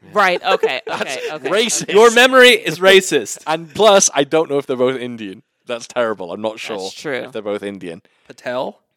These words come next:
Speaker 2: I mean,
Speaker 3: Patel is pretty Indian, right?
Speaker 1: That's, like, the most Indian name ever.
Speaker 3: Riz Ahmed, maybe not.
Speaker 2: I mean, technically he's British,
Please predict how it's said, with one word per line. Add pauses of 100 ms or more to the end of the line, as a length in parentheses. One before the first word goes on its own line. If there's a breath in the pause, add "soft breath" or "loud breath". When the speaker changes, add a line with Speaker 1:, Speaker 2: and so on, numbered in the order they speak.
Speaker 2:
I
mean,
Speaker 3:
Patel
is
pretty
Indian,
right?
Speaker 1:
That's,
like,
the
most
Indian
name
ever.
Speaker 3:
Riz
Ahmed,
maybe
not.
Speaker 2:
I
mean,
technically
he's
British,